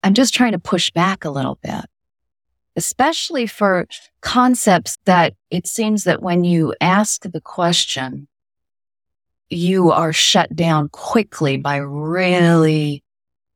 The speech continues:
easy, simplistic answers. And your head, your child brain, that's the questioning part of your brain, says, "But what about," like you were saying, "But what about this?"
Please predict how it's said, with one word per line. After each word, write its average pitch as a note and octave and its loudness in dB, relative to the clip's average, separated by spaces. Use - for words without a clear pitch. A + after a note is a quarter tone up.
easy, D#3+ 2
simplistic - -4
answers. - -8
And D3+ 0
your C#3+ -4
head, F3+ 0
your D3 -4
child A3+ 0
brain, D3 -4
that's - -6
the E3 -10
questioning C#3+ -2
part C#3 -6
of C#3 -10
your - -18
brain, C#3 -4
says, E3 -2
"But - -6
what G3+ 2
about," F#3+ 0
like F3+ -4
you C#4 2
were E3+ 0
saying, - -8
"But F#3+ -6
what G3+ 0
about F3+ 0
this?" E3+ -2